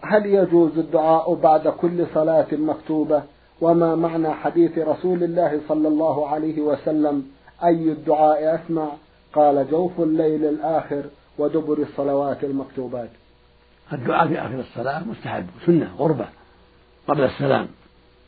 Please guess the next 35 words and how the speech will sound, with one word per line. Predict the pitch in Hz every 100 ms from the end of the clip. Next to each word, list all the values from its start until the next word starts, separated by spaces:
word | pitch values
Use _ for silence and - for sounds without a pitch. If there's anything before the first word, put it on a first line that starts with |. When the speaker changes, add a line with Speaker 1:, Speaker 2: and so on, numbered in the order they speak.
| _ -
Speaker 2:
هذا | 143 170
هو | 139
الأفضل، | 135 98 90 - _ _ _ _ _ 156
يدعو | - 131
ما | 135
يسر | 123 - 120
الله | 120 127 123
له | 127 - - _ _ _ _
قبل | 127 135
السلام | 113 120 110 123 -
من | 202 151
خير | 196
الدنيا | 156 165 165
والآخرة. | 123 - - - _ _ _ _ _ _ -
ومن | 156
أفضل | 175 135
الدعاء | 139 127 147 123
قبل | 131 120
السلام | 110 107 104 - 196 - _ _ _ _ _ 135
التعوذ | - - 180 139
بالله | 139 127
من | 120
عذاب | 120 117
جهنم | 104 107 110 120 120 160
ومن | 127
عذاب | 113 127 117
القبر | 117 113 135 135 -
ومن | 123 127
فتنة | 131 127 127 131
المحيا | 123 113 120
والممات | 127 117 107 117 160 _ _ _ _ _ _ -
ومن | 143
فتنة | 135 131 131
المسيح | 135 - 120
الدجال | 110 110 98 104 135